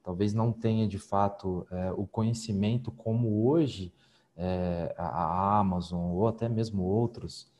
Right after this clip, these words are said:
funcionam, né? Que é a nuvem de verdade. Imagina que, é, o que, a primeira coisa que vem na cabeça é, "Nuvem é segura", né? O que eu colocar lá em cima, eu tô, eu tô tranquilo, ninguém vai mexer, ninguém, dali ninguém tira, né?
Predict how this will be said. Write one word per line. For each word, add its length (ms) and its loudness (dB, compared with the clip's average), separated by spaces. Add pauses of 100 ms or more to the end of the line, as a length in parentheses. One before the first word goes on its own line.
(220)
funcionam, 760 0
né? 200 0
Que 160 -6
é 60 2
a 80 2
nuvem 440 0
de 120 -4
verdade. 680 -2 (320)
Imagina 500 0
que, 500 2
é, 400 0
o 40 -6
que, 160 -4
a 80 -6
primeira 300 2
coisa 140 4
que 80 -4
vem 80 2
na 100 0
cabeça 420 0
é, 180 2
"Nuvem 360 2
é 60 4
segura", 480 -2 (180)
né? 300 -6
O 120 -6
que 140 -4
eu 60 4
colocar 480 2
lá 100 2
em 80 0
cima, 340 -2
eu 40 4
tô, 340 0 (240)
eu 120 -2
tô 120 -2
tranquilo, 560 0
ninguém 320 2
vai 120 0
mexer, 540 2
ninguém, 500 0 (280)
dali 320 6
ninguém 320 4
tira, 460 -2
né? 260 -2